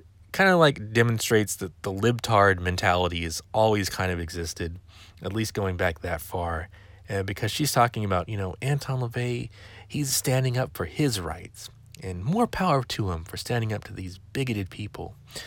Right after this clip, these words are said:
It kinda goes into also what they're saying about, uh, what, uh, Anton LaVey was writing about in the Satanic Rituals about causes are a dime a dozen, and, you know, just, you know,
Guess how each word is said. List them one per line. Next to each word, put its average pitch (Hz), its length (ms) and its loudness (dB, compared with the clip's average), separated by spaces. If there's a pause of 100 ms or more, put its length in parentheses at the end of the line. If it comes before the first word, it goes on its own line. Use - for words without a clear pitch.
(180)
It - 60 -12
kinda 120 200 6
goes 107 220 6
into 98 300 0
also 101 320 -2
what 92 260 -4
they're 95 140 -4
saying 92 340 -2
about, 87 400 -6
uh, 90 120 -6 (120)
what, 101 260 -4
uh, 98 40 -4
Anton 92 440 -4
LaVey 90 140 -6
was 85 140 -8
writing 90 200 -4
about 87 240 -8
in 82 120 -10
the 82 160 -12
Satanic 87 420 -4
Rituals 85 380 -6
about 78 300 -6 (840)
causes 104 420 8
are 90 140 4
a 87 40 0
dime 95 240 4
a 92 60 0
dozen, 92 380 0
and, 80 340 -8
you 92 60 -10
know, 87 240 -8
just, - 220 -14 (540)
you 87 60 -10
know, 80 80 -12